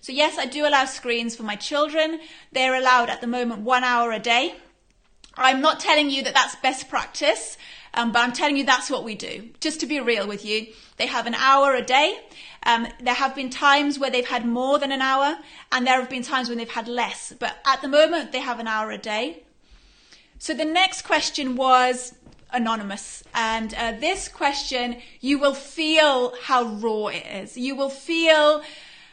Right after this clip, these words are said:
the emotion behind it. It's quite long, um, so if you'll allow me to read it. She says, "My children, three and a half and four years old, are driving me crazy.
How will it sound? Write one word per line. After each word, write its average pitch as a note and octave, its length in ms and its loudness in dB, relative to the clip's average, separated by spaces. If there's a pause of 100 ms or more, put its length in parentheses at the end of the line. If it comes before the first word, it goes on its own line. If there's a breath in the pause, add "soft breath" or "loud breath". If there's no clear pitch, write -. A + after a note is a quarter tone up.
(200 loud breath)
the C#4 120 0
emotion C4+ 640 0
behind A3 480 -6
it. - 400 -10 (580 soft breath)
It's C4 160 2
quite F4 280 4
long, C#4 400 6 (220)
um, A#3 400 0
so - 120 -2
if C4 180 0
you'll C#4 400 2
allow D4 300 8
me F4+ 140 -2
to F4 120 -6
read B3+ 260 -2
it. G3+ 200 -2 (760 soft breath)
She F4 240 -2
says, B3 380 0
"My D4+ 260 0
children, D4 640 -2
three C#4+ 320 -8
and C#4 80 -2
a C#4+ 60 -2
half B3+ 400 0
and A3+ 100 -8
four A3+ 240 -6
years A3 180 -8
old, G#3+ 320 -8 (160)
are A#3+ 120 -2
driving C4 440 4
me B3 80 -6
crazy. G3 680 -6